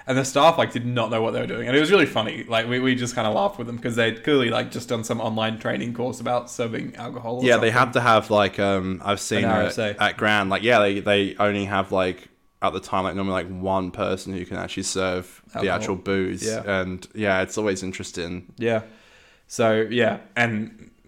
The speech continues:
Speaker 1: yeah, they gave us it in, like, weird cups that barely filled. Like, they had to, like, give us two cups for it. It was very silly. But
Speaker 2: Did
Speaker 1: it
Speaker 2: I
Speaker 1: was
Speaker 2: tell you the time Kim gave a envelope to the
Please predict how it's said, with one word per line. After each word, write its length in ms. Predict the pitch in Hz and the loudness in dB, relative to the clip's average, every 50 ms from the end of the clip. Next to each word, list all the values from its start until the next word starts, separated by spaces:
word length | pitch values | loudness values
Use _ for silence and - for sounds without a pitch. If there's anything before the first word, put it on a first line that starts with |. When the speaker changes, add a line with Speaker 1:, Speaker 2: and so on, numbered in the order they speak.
| - - 101 | -20 -10 -2
Speaker 1:
yeah, 180 | 123 120 117 107 | 0 2 4 4
they 140 | 113 117 117 | 4 4 6
gave 200 | 127 120 120 120 | 6 6 6 4
us 120 | 127 117 | 2 0
it 100 | 117 110 | 0 -2
in, 100 | 113 113 | -2 0
like, 200 | 110 110 104 - | -2 -2 -2 -4
weird 420 | 117 117 120 117 113 113 113 - | -2 0 2 2 2 2 0 -2
cups 320 | - - 123 117 - - - | -2 -2 -2 -2 -2 -4 -4
that 180 | 117 110 107 | -4 -4 -2
barely 280 | 107 113 107 110 113 113 | 0 0 2 2 2 0
filled. 480 | 113 - - 113 110 110 113 110 - - - _ _ _ _ _ - 120 | -2 -2 0 0 2 0 0 -4 -8 -14 -20 _ _ _ _ _ -8 -4
Like, 220 | 120 117 113 - | -4 -4 -2 0
they 80 | 120 117 | 0 2
had 180 | 120 117 117 | 2 2 2
to, 80 | - 120 | 0 -2
like, 160 | 117 113 110 | -2 -2 -2
give 100 | 117 110 | -2 -4
us 100 | 113 113 | -4 -6
two 220 | - - 127 120 113 | -6 -6 -4 -4 -4
cups 300 | - 117 110 107 - - | -2 -4 -4 -4 -6 -8
for 240 | - 120 113 110 - | -6 -4 -4 -4 -4
it. 260 | - - - - - - | -8 -12 -16 -16 -12 -8
It 100 | 120 127 | -6 -6
was 180 | 127 127 127 113 | -4 -4 -4 0
very 240 | 117 120 113 - - | 2 2 2 2 0
silly. 260 | - 117 120 117 117 | -2 -4 -4 -4 -4
But 140 | - - 120 | -4 0 2
Speaker 2:
Did 80 | 120 | 6
Speaker 1:
it 40 | 143 | 6
Speaker 2:
I 40 | 180 | 6
Speaker 1:
was 140 | 214 214 - | 6 4 4
Speaker 2:
tell 80 | 220 208 | 4 4
you 80 | 196 | 6
the 80 | 175 135 | 4 4
time 320 | - - 120 117 110 107 | 4 4 4 4 4 2
Kim 500 | 107 - 113 107 101 101 98 95 92 92 - - | 0 2 2 4 4 4 2 -2 -4 -4 -2 0
gave 400 | 98 98 98 98 98 95 - 104 | 2 4 4 4 2 0 2 2
a 240 | 98 98 95 92 | 2 2 2 0
envelope 500 | 98 95 98 95 101 98 98 98 - - - | 0 -2 -4 -2 -2 -2 -2 -2 -2 -4 -6
to 140 | - 107 98 | -6 -4 -2
the 320 | 95 98 92 95 95 | 0 0 0 0 -2